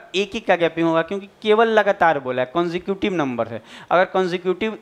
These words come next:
इवन नंबर या ऑड नंबर बोलता तो दो दो का, तो हम बोलेंगे अब एक एक का गैपिंग होगा। अच्छा, आप देखिए तो इसी को हम बोले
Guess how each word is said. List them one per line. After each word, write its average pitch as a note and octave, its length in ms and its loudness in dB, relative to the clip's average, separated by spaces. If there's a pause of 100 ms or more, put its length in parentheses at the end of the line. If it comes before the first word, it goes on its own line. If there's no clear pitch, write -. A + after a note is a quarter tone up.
(100)
इवन F3+ 240 0
नंबर F#3+ 320 2
या F#3+ 240 2
ऑड F3 200 4
नंबर F#3 280 2
बोलता F#3 300 0
तो F#3+ 140 0
दो E3 180 2
दो E3+ 140 2
का, C3 160 2
तो E3 140 -4
हम F#3 100 -4
बोलेंगे G3 220 -2
अब F#3+ 180 4
एक F3+ 280 -2
एक G3 100 -8
का G3+ 100 4
गैपिंग C#3 360 0
होगा। A2+ 220 -6 (440)
अच्छा, - 240 2
आप F#3+ 60 2
देखिए F3 360 -6
तो G3 160 -8
इसी E3 220 -12
को F#3 120 -6
हम F#3 140 -4
बोले C#3+ 260 -2